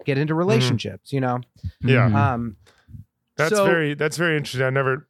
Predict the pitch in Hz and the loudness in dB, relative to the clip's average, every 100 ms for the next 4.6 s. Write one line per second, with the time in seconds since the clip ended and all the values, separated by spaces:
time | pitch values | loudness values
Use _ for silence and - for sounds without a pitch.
0 | - 147 170 143 139 120 113 110 104 101 | -6 -2 0 0 -2 -2 -2 -2 -2 -4
1 | - - - - 120 113 104 - _ _ | -8 -20 -20 -8 0 0 0 -6 _ _
2 | - - - - 208 196 196 226 233 214 | -12 -12 -6 -2 0 0 0 0 0 0
3 | 214 110 - 131 - 196 190 185 180 - | 0 0 -2 -2 -2 -2 0 0 0 0
4 | 131 135 123 113 98 | 0 2 2 2 -2